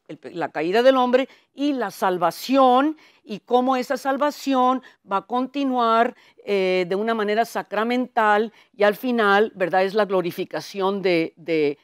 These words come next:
de, de, del sacramento, ¿verdad? Bueno, eh, otro tipo de auto, otro tipo de, ah, y vamos a ver cómo se asemeja a La vida es sueño, cómo toma imágenes de La vida es sueño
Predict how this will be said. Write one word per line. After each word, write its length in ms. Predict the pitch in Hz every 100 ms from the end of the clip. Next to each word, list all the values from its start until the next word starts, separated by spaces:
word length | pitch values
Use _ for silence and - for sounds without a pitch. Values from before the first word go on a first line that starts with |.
| _ _
de, 720 | 165 170 156 151 143 135 151
de, 460 | 156 143 135 123 151
del 160 | 170
sacramento, 800 | - 185 180 156 175 156 120 - _ _
¿verdad? 400 | - 143 196 220 _ -
Bueno, 340 | _ 170 139 117 _ _ -
eh, 420 | 190 180 175 175 _ _ _ _ _ _ _ _ _ _ _ _ -
otro 320 | 320 330 320
tipo 300 | - 294 294
de 120 | 277
auto, 500 | 240 226 214 277 277 _ -
otro 280 | 240 269 254
tipo 280 | 254 254
de, 100 | 240 -
ah, 180 | 202 - _
y 120 | - 196
vamos 260 | 262 294
a 60 | 254
ver 140 | 240
cómo 200 | - 262
se 80 | 247
asemeja 380 | 202 196 208 233
a 20 |
La 80 | 185
vida 180 | 196 196
es 80 |
sueño, 300 | - 180 135
cómo 200 | - 208
toma 220 | 214 220 208
imágenes 400 | 190 190 202 175
de 80 |
La 80 | 165
vida 160 | 165 170
es 80 | -
sueño 320 | 156 98